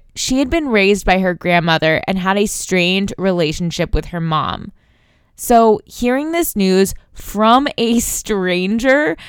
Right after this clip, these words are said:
right before the biggest race of her young life must have been harrowing.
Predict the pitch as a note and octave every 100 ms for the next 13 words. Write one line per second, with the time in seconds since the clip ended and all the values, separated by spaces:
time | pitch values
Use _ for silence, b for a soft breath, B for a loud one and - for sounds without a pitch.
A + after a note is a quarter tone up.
0 | B B A3 A3+ B3 D4+ - C4 A#3 G3
1 | - F#3+ G#3 A#3+ - - F#3 E3 E3+ F3+
2 | G#3 - G3 E3+ G3 F#3+ F3 E3+ F#3 -
3 | F3+ D#3+ D3+ A#3 C#4 - B B B _
4 | F3+ G#3 A#3 E4+ E4 F4 E4+ F4+ E4 _
5 | _ _ - E3+ E3+ D#3+ C3 D2 A#1+ -